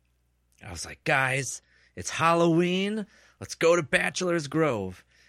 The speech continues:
And so we all dr-, packed car, go driving to Bachelor's Grove.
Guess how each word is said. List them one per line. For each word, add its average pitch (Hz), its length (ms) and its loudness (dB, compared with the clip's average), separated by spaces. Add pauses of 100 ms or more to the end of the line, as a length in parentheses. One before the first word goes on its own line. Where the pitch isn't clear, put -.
(140)
And 104 120 -10
so 101 580 0
we 95 160 -2
all 127 180 0
dr-, 117 200 -10 (640)
packed 123 280 -4
car, 95 360 -4 (360)
go 98 280 -4
driving 110 580 -2
to 135 240 -4
Bachelor's 113 500 -6
Grove. 92 600 -8